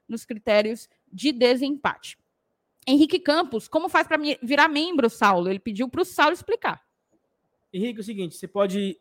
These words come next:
Speaker 2: se você tá na, na tela do, do YouTube pelo celular, né? Você tira, você, a-,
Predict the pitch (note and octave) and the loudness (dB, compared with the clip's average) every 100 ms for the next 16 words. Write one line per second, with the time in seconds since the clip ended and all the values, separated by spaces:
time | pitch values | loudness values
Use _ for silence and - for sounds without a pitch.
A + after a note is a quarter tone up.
0 | _ _ - D#3+ G3 F#3 F3+ E3 D3 D3+ | _ _ -18 -12 -8 -6 -4 -4 -6 -6
1 | F3 D#3+ D#3 D3 B2+ C3 C3 - F3+ C#3 | -2 -2 -2 -4 -4 -6 -8 -4 -4 -4
2 | B2+ C#3 C3 - B2+ B2+ C#3+ A#2+ C3 E3 | -6 -8 -8 -10 -10 -8 -6 -8 -12 -14
3 | - _ _ _ _ _ _ C#3 - D#3 | -16 _ _ _ _ _ _ -16 -4 -2
4 | D3+ - _ - A3+ A3 F3 F3+ F#3 E3 | -2 -4 _ -10 -4 -2 -2 -2 -4 -6
5 | _ - E3 | _ -12 -12